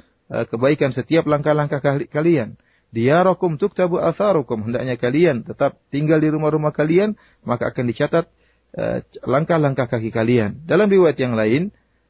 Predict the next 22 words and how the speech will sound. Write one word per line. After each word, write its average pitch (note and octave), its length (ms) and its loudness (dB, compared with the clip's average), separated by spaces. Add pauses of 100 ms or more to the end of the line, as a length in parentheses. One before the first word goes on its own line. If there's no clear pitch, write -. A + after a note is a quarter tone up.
(140)
eh, A#2+ 480 2
Rasulullah E3+ 320 0
sallallahu - 0 -
alaihi - 80 0
wasallam C#3+ 240 2
mengatakan, A#2+ 480 -2
"Inna B3 320 0
bi F3+ 80 0
kulli F3 240 2
khutwatin E3+ 560 0
darajah." A2 480 -2 (320)
Setiap A3 560 -2
langkah G#3+ 320 0
kaki F3+ 320 -2
yang D#3 160 0
kalian C#3 480 0
langkahkan F#3 640 0 (800)
tercatat, D#3 480 -2
eh, - 240 -8
mengangkat D3 480 0
derajat B2 320 0
kalian. G#2+ 560 -4